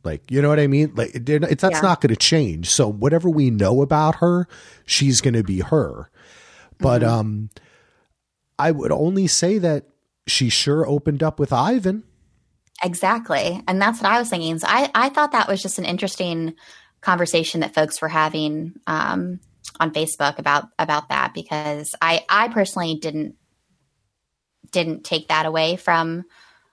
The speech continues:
Speaker 2: um, from her at all. Um, I, I think, like, y-, like, I agree with what you've said. I think she's been a great listener
Speaker 1: Yeah.
Speaker 2: and, and has just been,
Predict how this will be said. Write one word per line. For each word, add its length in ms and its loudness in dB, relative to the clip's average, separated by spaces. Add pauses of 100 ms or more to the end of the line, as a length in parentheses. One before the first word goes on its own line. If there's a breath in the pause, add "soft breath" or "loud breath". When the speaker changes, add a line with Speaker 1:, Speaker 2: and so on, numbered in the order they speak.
(220 soft breath)
Speaker 2:
um, 640 0
from 260 -2
her 240 0
at 60 0
all. 280 2 (160)
Um, 340 0
I, 240 2
I 180 2
think, 300 -2
like, 200 0
y-, 200 -12
like, 200 0 (160)
I 120 2
agree 240 0
with 160 -4 (100)
what 220 -2
you've 160 -6
said. 120 -4
I 100 0
think 220 -6
she's 220 -8
been 400 -2
a 80 -2
great 260 -2
listener 540 0
Speaker 1:
Yeah. 60 2
Speaker 2:
and, 260 -4 (160)
and 320 -2
has 160 0
just 180 -4
been, 380 -4